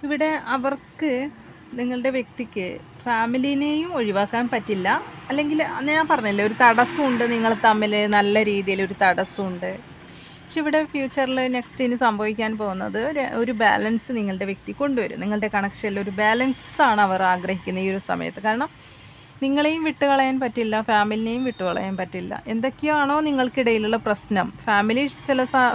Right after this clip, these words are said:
സാഹചര്യത്തിൽ ഇടപെടുന്നുണ്ടാവും നല്ല രീതിയിൽ. അപ്പോൾ എങ്ങനെയായാലും അവരുടെ, അവർക്ക് രണ്ടും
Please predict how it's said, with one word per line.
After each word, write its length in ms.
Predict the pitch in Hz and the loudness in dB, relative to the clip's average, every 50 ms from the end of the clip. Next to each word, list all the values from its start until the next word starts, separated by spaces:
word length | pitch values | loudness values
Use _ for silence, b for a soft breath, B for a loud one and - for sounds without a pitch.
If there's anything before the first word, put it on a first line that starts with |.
| 233 - | 4 4
സാഹചര്യത്തിൽ 540 | 254 247 254 254 226 247 247 233 247 240 240 233 | 4 6 6 4 0 -2 -2 -2 0 2 2 2
ഇടപെടുന്നുണ്ടാവും 680 | 233 233 226 233 233 226 233 226 214 208 208 208 208 - - - 220 220 | 2 2 0 0 0 0 -2 -2 0 0 -2 -2 -4 -8 -12 -2 2 4
നല്ല 200 | 208 196 196 196 202 | 4 4 4 2 2
രീതിയിൽ. 320 | 196 190 185 190 190 196 202 196 - - - B B B B B B B B B B B B B B - 269 | 0 -2 -4 -4 -6 -6 -8 -10 -12 -18 -20 B B B B B B B B B B B B B B -8 -8
അപ്പോൾ 180 | 262 330 330 302 269 247 | -4 -2 -2 0 0 0
എങ്ങനെയായാലും 760 | 240 247 262 285 311 320 294 269 247 233 226 214 190 185 - - 220 | 2 2 0 0 0 0 0 0 0 2 2 2 2 2 0 0 0
അവരുടെ, 280 | 226 226 240 226 254 262 254 - - - - - - 240 | 0 2 2 2 2 2 2 0 -2 -6 -10 -2 2 2
അവർക്ക് 300 | 240 262 277 - - 320 320 | 2 2 0 -2 -2 2 4
രണ്ടും 360 | 302 269 254 254 247 262 254 | 4 4 4 2 0 0 -2